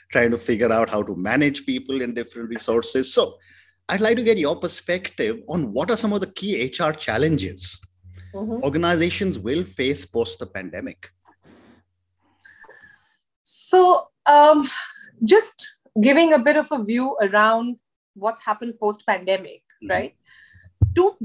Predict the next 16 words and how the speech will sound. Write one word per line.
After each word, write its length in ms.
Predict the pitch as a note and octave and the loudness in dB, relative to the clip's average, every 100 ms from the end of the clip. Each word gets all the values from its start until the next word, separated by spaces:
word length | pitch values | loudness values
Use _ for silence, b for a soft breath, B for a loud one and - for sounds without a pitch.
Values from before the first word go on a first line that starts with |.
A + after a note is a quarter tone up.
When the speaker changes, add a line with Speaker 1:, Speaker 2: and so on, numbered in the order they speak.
| G#3 | -2
Speaker 2:
big 240 | C4 E4 - | 0 0 0
changes 440 | B3+ A#3 A3 A3+ | 0 2 2 0
have 140 | A#3 A3 | -2 2
happened, 380 | G#3 - G3+ | 2 2 2
Ashutosh, 460 | F#3 F3+ G#3 G3+ G3+ | 0 0 -2 -2 -2
in 100 | F#3+ | -6
my 200 | E3 F3 - | -8 -10 -12
view. 220 | - - _ b | -14 -16 _ b
Speaker 1:
Mm-hmm. 180 | F#3 - G3+ | -16 -10 2
Speaker 2:
One 260 | A#3+ F4 | 4 6
is 460 | F4+ D#4 D#4+ - - _ _ - | 6 6 4 -4 -18 _ _ -4
the 120 | G#3 | 0
way 180 | A#3 D#4 | 2 2
business 500 | G#3+ A3 G#3 C4 - | 4 4 6 4 4
is 180 | F3+ C#3+ | -4 -2
run, 160 | E3 | -6